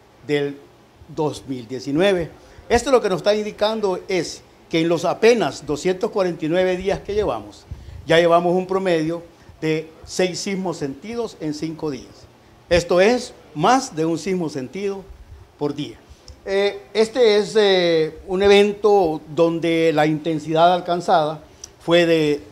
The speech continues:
tres. Esto significa que fue sentido por personas en reposo, es decir, si usted andaba caminando, este sismo, aún con esa magnitud de cinco punto cero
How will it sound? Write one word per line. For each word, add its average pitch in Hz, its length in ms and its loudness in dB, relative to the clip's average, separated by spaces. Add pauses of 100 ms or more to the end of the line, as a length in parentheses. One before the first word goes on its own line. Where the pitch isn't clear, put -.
tres. 214 380 0 (360)
Esto 180 220 -2
significa 220 720 -2
que 175 160 -4
fue 190 180 -2
sentido 196 500 -4
por 160 200 -4
personas 151 640 -4
en 190 180 -6
reposo, 202 440 -4
es 151 60 -2
decir, 180 360 0 (200)
si - 100 -10
usted 180 180 2
andaba 170 360 6
caminando, 180 540 0
este 160 200 -4
sismo, 156 420 -8 (320)
aún 175 300 0
con 185 180 -2
esa 190 180 -6
magnitud 170 360 -2
de 165 80 0
cinco 170 300 -8
punto 156 340 -8
cero 175 380 -4